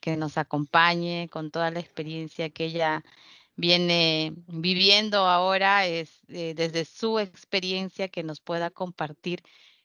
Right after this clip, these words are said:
cómo, cómo lo ve. Y luego también en la segunda parte, Juan Tello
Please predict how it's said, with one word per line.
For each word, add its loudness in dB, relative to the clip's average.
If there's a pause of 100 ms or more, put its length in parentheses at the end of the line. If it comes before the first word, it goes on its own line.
(100)
cómo, -6
cómo -4
lo 2
ve. 4 (560)
Y 0
luego 6
también 2
en -6
la -4
segunda -2
parte, 0
Juan -4
Tello -2